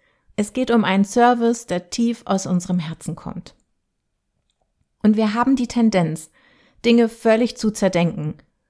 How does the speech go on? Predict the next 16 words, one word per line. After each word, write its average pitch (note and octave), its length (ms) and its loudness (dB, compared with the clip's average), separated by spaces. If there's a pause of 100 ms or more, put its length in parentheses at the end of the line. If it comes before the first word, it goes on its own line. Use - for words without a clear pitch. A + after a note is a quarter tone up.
(280)
Logisch, G#3+ 360 2
denn E3 180 -2
wir F3 160 0
haben's G3 240 2
in F3 100 -2
der E3 80 -2
Schule G#3+ 520 2
und F3+ 160 0
eigentlich G3+ 360 0
auch F#3+ 120 0
im F3+ 120 4
Leben F3+ 340 2
gar E3 200 -2
nicht D#3+ 180 -6
anders D#3+ 260 -6
gelernt. D#3 420 -6